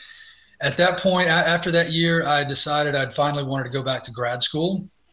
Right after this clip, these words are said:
So I started looking into schools, and I got, uh, got a G A spot at the University of Houston.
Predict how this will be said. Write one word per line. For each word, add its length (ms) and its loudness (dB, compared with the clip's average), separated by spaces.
So 720 0
I 120 -4
started 340 0
looking 280 -4
into 160 -4
schools, 840 2
and 600 -6
I 540 -10
got, 320 0
uh, 300 -4
got 160 -2
a 80 0
G 260 2
A 140 4
spot 520 2
at 120 -4
the 80 -6
University 500 0
of 80 -8
Houston. 640 0